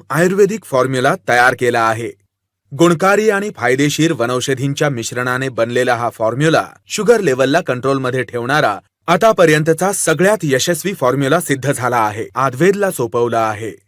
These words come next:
जेणेकरून या फॉर्म्युल्याला आधुनिक पद्धतीने औषधीय रूपात तयार करून मधुमेहाच्या रुग्णांपर्यंत हे औषध पोहोचवलं जाऊ शकेल. आयुर्वेद संस्थेने डायबिटीज कंट्रोल करणाऱ्या या औषधाला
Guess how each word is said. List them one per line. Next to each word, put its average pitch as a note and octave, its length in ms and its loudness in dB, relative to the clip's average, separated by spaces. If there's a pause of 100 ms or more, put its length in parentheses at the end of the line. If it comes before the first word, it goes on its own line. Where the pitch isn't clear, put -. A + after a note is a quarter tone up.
जेणेकरून B2 540 -2
या C3 180 0
फॉर्म्युल्याला B2 720 0 (120)
आधुनिक F#3 360 2 (100)
पद्धतीने C3+ 600 0
औषधीय D#3+ 520 0
रूपात B2+ 300 0 (100)
तयार A#2 260 2
करून C3 400 0 (260)
मधुमेहाच्या G3 640 2
रुग्णांपर्यंत B2 720 -2 (200)
हे C#3+ 100 4
औषध C#3 400 2
पोहोचवलं E3 400 0
जाऊ A#2 220 -2
शकेल. A2+ 460 -8
आयुर्वेद B2 360 0
संस्थेने B2 600 -2 (440)
डायबिटीज F#3 560 0
कंट्रोल C#3 360 0
करणाऱ्या B2+ 480 0
या B2 140 2
औषधाला B2 500 -2